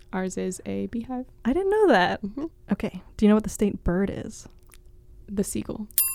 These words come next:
Speaker 2: It's the California gull,
Speaker 1: Mm-hmm.
Speaker 2: which is very misleading as
Speaker 1: Yeah,
Speaker 2: a name.
Speaker 1: yeah.
Speaker 2: <laughs> Um, do you know what the story behind this one is?
Speaker 1: I could be completely wrong,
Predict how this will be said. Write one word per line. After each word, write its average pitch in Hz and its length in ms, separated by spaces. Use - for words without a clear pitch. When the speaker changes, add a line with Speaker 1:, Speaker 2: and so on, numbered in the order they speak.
Speaker 2:
It's - 140
the - 80
California 202 560
gull, 180 380
Speaker 1:
Mm-hmm. 196 180
Speaker 2:
which 190 120
is 208 120
very 233 160
misleading 226 540
as 208 80
Speaker 1:
Yeah, 226 260
Speaker 2:
a 214 60
name. 226 100
Speaker 1:
yeah. 226 300
Speaker 2:
<laughs> - 680
Um, 202 200
do 208 40
you 208 40
know 214 80
what 208 40
the 214 60
story 196 220
behind 190 200
this 202 120
one 220 140
is? 208 200
Speaker 1:
I 208 80
could 214 120
be 233 120
completely 214 320
wrong, 185 360